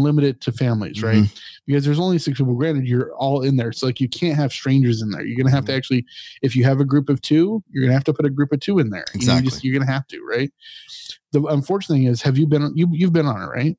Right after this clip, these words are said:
Speaker 2: No, I haven't been since. Remember?
Speaker 1: Okay. The worst part about the Smuggler's Run queue ride is, a queue line, is when you actually get into the Falcon and you actually see, like, the sabacc table and all that stuff.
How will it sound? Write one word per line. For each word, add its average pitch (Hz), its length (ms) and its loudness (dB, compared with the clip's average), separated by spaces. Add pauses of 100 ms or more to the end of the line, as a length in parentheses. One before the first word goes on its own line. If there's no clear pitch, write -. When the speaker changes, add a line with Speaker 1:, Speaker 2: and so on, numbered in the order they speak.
(120)
Speaker 2:
No, 180 120 0
I 110 100 4
haven't 113 180 2
been 113 180 2
since. 92 340 -6
Remember? 123 260 -4 (600)
Speaker 1:
Okay. 135 340 0
The 135 160 0
worst 165 440 -2
part 180 200 -2
about 147 400 -2
the 143 100 -2
Smuggler's 139 460 0
Run 127 180 2
queue 220 300 0
ride 104 500 -2
is, 131 440 2
a 120 80 0
queue 226 240 -2
line, 117 340 -2 (360)
is 139 140 2
when 151 120 4
you 165 120 0
actually 202 240 -2
get 160 180 2
into 175 200 4
the 120 120 2
Falcon 113 540 -2
and 135 140 2
you 139 100 4
actually 139 200 0
see, 143 200 0
like, 139 200 0
the 143 80 -2
sabacc 127 440 -2
table 110 280 -2
and 110 100 0
all 120 100 0
that 120 200 -2
stuff. 123 240 -4